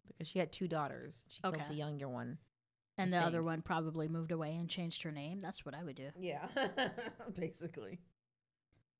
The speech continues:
Speaker 2: So there's a book about her, uh, called, uh, Serial Killer, Whispers and Spells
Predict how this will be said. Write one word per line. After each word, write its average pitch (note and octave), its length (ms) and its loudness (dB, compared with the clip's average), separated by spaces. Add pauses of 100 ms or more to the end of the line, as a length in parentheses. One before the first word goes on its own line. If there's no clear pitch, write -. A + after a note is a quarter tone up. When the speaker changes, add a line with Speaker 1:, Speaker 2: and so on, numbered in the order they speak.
(100)
Speaker 2:
So G#3+ 120 -2
there's A3 180 8
a G3+ 60 10
book G#3 220 4
about A#3 280 6
her, F3 280 8
uh, D#3 300 2
called, E3 340 0
uh, D3 220 -2
Serial G#3+ 280 4
Killer, D#3 320 0
Whispers E3+ 380 -2
and D3 100 -6
Spells F2 1040 -2